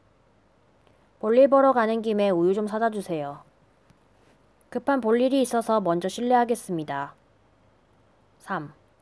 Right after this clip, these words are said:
먼저 드실 음식을 선불로 계산하시고 주문하신 음식을 받아가세요.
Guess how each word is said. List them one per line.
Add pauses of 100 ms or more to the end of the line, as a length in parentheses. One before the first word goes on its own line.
(600)
먼저
드실
음식을
선불로
계산하시고 (260)
주문하신
음식을
받아가세요.